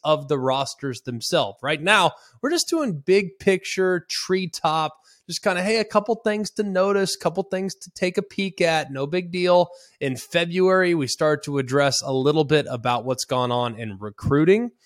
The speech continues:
and then we'll finalize, because at that point, maybe they'll be finalized. I don't know. We'll finalize some of the portal. Guys have left, guys that are coming. Of course, recruiting at that point will be completely finished, so February will be busy.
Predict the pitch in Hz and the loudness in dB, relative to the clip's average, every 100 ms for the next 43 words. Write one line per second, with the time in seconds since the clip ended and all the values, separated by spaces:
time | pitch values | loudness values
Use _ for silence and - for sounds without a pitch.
0 | _ _ - 139 151 151 147 - - 165 | _ _ -6 -2 0 2 0 0 0 2
1 | 165 135 113 120 120 117 123 123 117 131 | 4 4 4 2 -2 -6 -8 -6 -2 -2
2 | 139 151 147 120 143 175 139 107 101 101 | 0 0 0 0 -2 -2 -4 -6 -8 -8
3 | - 98 101 98 113 123 101 120 98 110 | -6 -6 -6 -6 -6 -8 -10 -12 -8 -4
4 | 131 120 135 147 147 147 160 160 165 165 | -2 -2 -2 -2 0 0 0 -2 -2 -2
5 | 175 196 - 180 160 160 185 - _ _ | -2 -4 0 2 4 4 4 0 _ _
6 | _ - 131 156 156 156 160 175 170 - | _ -2 2 4 4 2 6 8 8 2
7 | - 135 135 143 156 151 165 165 160 160 | -2 0 0 0 0 2 2 4 2 0
8 | 143 - 151 139 - 123 170 156 147 135 | -4 -6 -2 -2 -2 -6 -4 -2 -2 -2
9 | 143 139 156 143 117 120 123 - 117 131 | -2 -2 -4 -6 -6 -10 -10 -10 -12 -12
10 | 113 117 - 208 202 202 - 123 - 170 | -12 -14 -2 0 0 -2 -4 -6 0 0
11 | 160 165 160 147 135 151 143 156 147 | 2 4 2 0 -4 -2 -2 -2 -4